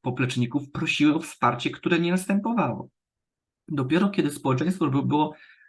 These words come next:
w pełni niezadowolone, że, że Lwów nie wraca do Polski, y, że nie walczymy o to miasto, tylko młodzi ludzie właśnie wychodzą na ulicę i próbują robić wręcz, mm,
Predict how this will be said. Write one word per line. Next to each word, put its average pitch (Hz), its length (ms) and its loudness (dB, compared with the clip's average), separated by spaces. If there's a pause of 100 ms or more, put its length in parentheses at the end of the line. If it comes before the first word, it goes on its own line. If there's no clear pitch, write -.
(200)
w - 120 -20
pełni 226 280 6
niezadowolone, 127 720 4
że, 113 300 -2 (1300)
że 117 720 0
Lwów 120 400 2
nie 123 120 4
wraca 117 360 0
do 101 320 -4 (120)
Polski, - 560 0 (960)
y, 113 300 0
że 120 160 2
nie 127 100 6
walczymy 127 420 2
o 110 60 2
to 113 140 -2
miasto, 120 680 0 (640)
tylko 123 300 0
młodzi 123 280 4
ludzie 120 240 4
właśnie 120 280 0
wychodzą 120 300 0
na 113 140 4
ulicę 110 500 0
i 123 80 -8
próbują 113 500 2
robić 117 460 0
wręcz, 117 380 0
mm, - 520 -6